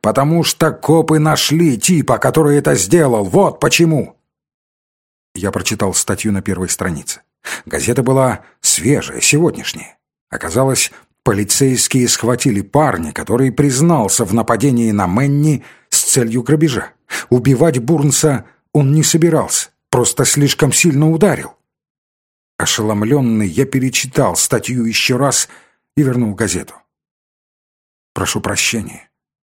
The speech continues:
сказал я упавшим голосом. «Клянусь, я не знал об этом». «Уходите отсюда», процедил Фил Бурнс. «Прочь!» «Конечно», кивнул я. «Ещё раз прошу простить».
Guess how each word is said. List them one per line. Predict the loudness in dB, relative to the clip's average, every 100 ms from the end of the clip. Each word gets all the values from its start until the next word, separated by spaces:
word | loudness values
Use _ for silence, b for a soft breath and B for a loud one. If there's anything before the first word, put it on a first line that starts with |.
| -6
сказал | -4 -2 -4
я | -4 -6
упавшим | -4 -6 -4 -8
голосом. | -8 -8 -8 -8 -12 b b b b _
«Клянусь, | -6 -4 -2 -2 -2 -2
я | -2
не | -2
знал | -2 0 0 -2
об | -6
этом». | -8 -10 -18 _ _ _ _ _ _ _
«Уходите | -6 -4 -2 0 0 -2
отсюда», | -2 -2 -2 -6 -10 -12 _ _ _ _
процедил | -6 -4 -4 -2 -4 -6 _ _ _
Фил | -4 -4 -4 -6
Бурнс. | -6 -6 -4 -4 -4 -8 _ _ _ _ _
«Прочь!» | -2 0 0 -2 -2 -4 _ _ _ _ _ _ _ _ -4
«Конечно», | -4 -2 -8 -10 -12 _ _ _
кивнул | -6 -6 -8
я. | -8 -8 -8 b b b b _
«Ещё | -4 -2 0 0
раз | 0 -2 -4 -10 _ _ _ _
прошу | -4 -4 -6
простить». | -6 -6 -6 -10 -16 -18